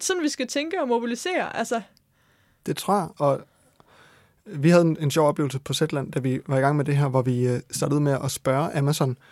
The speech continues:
Speaker 2: "Hvor er vores data henne?" Og så vores salgsrepræsentant, som vi kontaktede, sådan, "Øh, det ved jeg ikke lige." Og så sagde vi, "Vi vil gerne vide, hvor den er henne. Vi vil gerne vide, hvad for noget strøm, der bliver brugt på det konkrete datacenter." Og så svarede han et eller andet, der ikke rigtig svarede på spørgsmålet, så spurgte vi igen.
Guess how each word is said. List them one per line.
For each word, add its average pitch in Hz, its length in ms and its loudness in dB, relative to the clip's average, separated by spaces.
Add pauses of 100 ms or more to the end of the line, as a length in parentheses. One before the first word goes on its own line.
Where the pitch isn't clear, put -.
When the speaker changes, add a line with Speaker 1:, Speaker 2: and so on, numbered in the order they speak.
(340)
Speaker 2:
"Hvor 151 280 4
er 139 40 4
vores 147 180 2
data 147 220 0
henne?" 135 200 0 (760)
Og - 120 -10
så - 240 0 (480)
vores 135 420 -2
salgsrepræsentant, - 1000 -4
som 139 140 -4
vi 131 60 -2
kontaktede, 131 480 -4
sådan, - 220 -12 (200)
"Øh, 160 140 0
det 190 120 0
ved 180 80 0
jeg 156 80 0
ikke 151 120 -2
lige." 147 340 2
Og 139 60 -8
så 143 80 -8
sagde 139 200 -8
vi, - 100 -16
"Vi 139 80 -2
vil 139 60 -4
gerne 170 160 0
vide, 170 160 6
hvor 156 200 4
den 143 120 -2
er 175 120 -2
henne. 175 200 2
Vi 156 60 0
vil 143 120 0
gerne 147 140 2
vide, 151 120 6
hvad 151 140 2
for - 80 -6
noget 139 120 -2
strøm, - 300 0
der 147 80 -2
bliver 147 140 0
brugt - 260 -6 (380)
på - 80 -4
det 143 140 0
konkrete 139 380 0
datacenter." 131 560 -2 (640)
Og 160 100 -10
så 160 100 -2
svarede 139 340 2
han 147 100 4
et - 20 6
eller 147 140 6
andet, 139 80 8
der 139 40 6
ikke 143 120 2
rigtig 135 80 2
svarede 139 160 2
på 139 40 -2
spørgsmålet, 151 400 -2
så - 80 -8
spurgte 143 220 2
vi 127 100 0
igen. 156 260 4